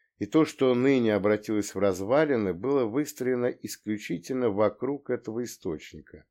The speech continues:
который, по всей видимости, вполне мог являться магическим.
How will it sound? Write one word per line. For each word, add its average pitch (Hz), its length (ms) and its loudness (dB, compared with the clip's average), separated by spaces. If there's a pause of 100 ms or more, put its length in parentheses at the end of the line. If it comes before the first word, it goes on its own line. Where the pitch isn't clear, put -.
(500)
который, 107 400 0
по 98 140 -2
всей 87 260 -6
видимости, 107 680 -8 (220)
вполне 143 640 2
мог 113 260 -2
являться 120 500 -2
магическим. 92 760 -10